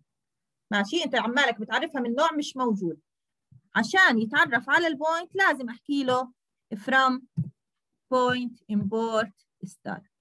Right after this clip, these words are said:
From point import star. طيب، شو كتب لي هون؟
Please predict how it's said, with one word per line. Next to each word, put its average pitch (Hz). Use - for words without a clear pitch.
From 233
point 233
import 208
star. -
طيب، 226
شو 247
كتب 277
لي 269
هون؟ 254